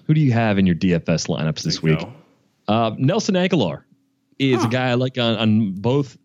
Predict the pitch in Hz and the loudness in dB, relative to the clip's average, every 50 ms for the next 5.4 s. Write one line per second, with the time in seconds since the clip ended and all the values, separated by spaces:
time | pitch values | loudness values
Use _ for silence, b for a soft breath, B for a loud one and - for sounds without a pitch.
0 | _ _ _ - 135 151 156 147 139 143 139 131 - - 123 123 131 131 123 - | _ _ _ -2 0 0 0 0 0 0 0 -2 -2 -2 -2 -2 -2 -2 -2 -4
1 | - 127 127 131 120 110 101 120 127 110 80 76 85 - _ _ _ _ _ _ | -2 -2 0 0 0 2 2 2 2 0 0 -4 -6 -12 _ _ _ _ _ _
2 | - - 135 131 147 147 147 147 147 143 143 135 123 131 131 131 120 117 104 101 | -6 -2 0 0 2 2 2 2 2 2 2 2 2 2 2 2 0 0 -2 -4
3 | - 113 110 113 113 110 113 113 113 110 113 104 104 92 - - - - - - | -2 -2 0 0 0 0 0 0 0 0 0 -2 -2 -2 -2 -4 -6 -6 -6 -4
4 | 123 117 117 113 107 104 95 - 101 104 101 98 - - 87 82 - - 104 110 | -4 -2 -2 0 -2 -2 -4 -2 -2 -2 -2 -2 -4 -6 -8 -6 -2 0 0 2
5 | 107 107 110 110 107 107 101 | 2 2 2 2 2 0 -2